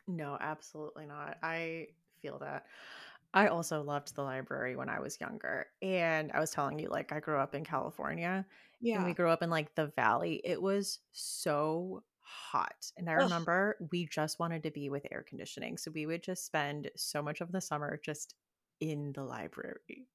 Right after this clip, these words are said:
Speaker 1: in the
Speaker 2: I love
Speaker 1: cold air
Speaker 2: that.
Speaker 1: <laughs> conditioning,
Speaker 2: I love
Speaker 1: stocking up on
Speaker 2: that.
Speaker 1: <laughs> books.
Speaker 2: California summers are not a joke, like,
Speaker 1: No.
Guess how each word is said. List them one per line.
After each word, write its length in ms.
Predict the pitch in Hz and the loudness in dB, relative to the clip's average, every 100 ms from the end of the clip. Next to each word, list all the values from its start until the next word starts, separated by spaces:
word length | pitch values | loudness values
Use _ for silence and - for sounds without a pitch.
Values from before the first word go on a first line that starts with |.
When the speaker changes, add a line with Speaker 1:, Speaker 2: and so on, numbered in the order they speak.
| - | -4
Speaker 1:
in 320 | 180 170 170 | 0 0 -2
the 100 | - | -2
Speaker 2:
I 40 | |
love 40 | 262 | -4
Speaker 1:
cold 460 | 254 165 165 156 208 185 | 0 -2 0 -2 -4 -4
air 0 | |
Speaker 2:
that. 240 | 160 175 | -2 -2
Speaker 1:
<laughs> 0 | |
conditioning, 580 | 180 160 160 - - - - - - - - - - - 220 | -4 -4 -4 -2 -2 -2 -6 -20 -20 -20 -20 -8 -6 2 4
Speaker 2:
I 60 | 285 339 | 6 6
love 0 | |
Speaker 1:
stocking 200 | 339 415 | 4 4
up 140 | 190 - | 2 2
on 140 | 180 240 | 4 4
Speaker 2:
that. 140 | 269 | 4
Speaker 1:
<laughs> 0 | |
books. 160 | - - | 2 4
Speaker 2:
California 720 | 285 339 440 - 302 320 330 311 | 6 6 4 4 4 6 6 4
summers 480 | - 254 277 254 | 4 4 6 6
are 140 | 214 202 | 4 0
not 380 | 208 208 233 - | 0 2 0 0
a 100 | 214 | -2
joke, 500 | 185 - 190 202 - - | -2 -2 2 2 2 -4
like, 100 | 202 | 2
Speaker 1:
No. 560 | 196 151 147 143 147 | 4 4 4 2 0